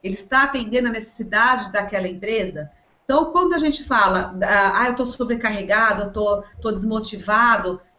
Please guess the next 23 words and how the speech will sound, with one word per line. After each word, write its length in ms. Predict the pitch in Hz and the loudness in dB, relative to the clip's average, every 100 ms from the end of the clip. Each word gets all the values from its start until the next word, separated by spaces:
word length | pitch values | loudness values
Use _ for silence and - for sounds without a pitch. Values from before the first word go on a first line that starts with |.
| _ | _
será 420 | 311 302 330 370 | -2 2 2 2
que 320 | - 302 269 196 | -4 -2 -2 0
esse 440 | 262 381 - 349 - | -2 -2 -4 -6 -2
fator 340 | 269 262 240 | -4 0 -2
de 80 | 233 | -2
desmotivação 1000 | - 220 214 - 196 185 - 254 226 - - | -6 -6 -6 -6 -6 -6 0 0 0 -4 -4
é 40 | |
uma, 340 | 254 254 240 | -2 0 -2
um 340 | 233 226 226 - - - | -6 -8 -10 -14 -20 -4
fator 460 | 240 - 254 247 - | -4 2 2 2 0
interno? 840 | 302 294 - 285 285 170 156 139 - _ _ _ - | -2 -2 0 2 2 0 -4 -8 -12 _ _ _ -10
Essa 220 | 202 233 | -2 0
desmotivação 720 | 226 247 247 226 220 262 247 | 4 2 2 -2 0 0 0
tá 80 | 247 | -2
acontecendo 580 | 247 240 226 269 247 233 | -4 -6 0 2 2 0
dentro 500 | 190 - 370 370 285 | -6 -4 -2 -2 0
dela 260 | 233 214 202 | 2 2 2
mesma, 680 | 247 254 185 175 151 - - | 2 2 2 -4 -8 -12 -2
por 220 | 262 247 | 0 4
mais 480 | 233 269 359 370 - | 4 4 2 -2 -6
que 140 | - | 0
ela 160 | 285 254 | 2 2
goste 720 | 202 226 294 - - 330 330 | 2 4 4 4 -2 -6 -10